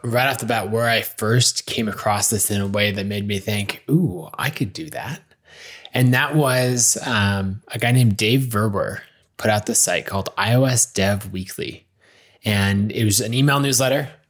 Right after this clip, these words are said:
comes out, surprise, once a week. And, uh,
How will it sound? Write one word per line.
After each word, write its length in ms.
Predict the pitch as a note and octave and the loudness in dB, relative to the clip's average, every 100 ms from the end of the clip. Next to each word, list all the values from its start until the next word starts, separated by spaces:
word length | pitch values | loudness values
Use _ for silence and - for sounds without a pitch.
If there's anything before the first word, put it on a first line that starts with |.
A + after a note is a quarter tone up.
| _ _ _ - | _ _ _ -4
comes 260 | G#2+ F#2+ F#2+ | 0 2 2
out, 300 | A2+ D3+ - | 0 0 -2
surprise, 800 | - - F#3+ F3+ D3+ E3+ - - | -4 0 2 4 4 2 0 -2
once 340 | G2 F2 F2 | -2 -2 -2
a 60 | G#2 | 0
week. 480 | B2+ C3+ B2+ - - - - - | 2 2 0 -4 -16 -20 -16 -2
And, 460 | C3 C3 C#3+ C3+ D3 | 2 4 2 2 2
uh, 360 | D3 D3+ C#3+ | 2 0 -2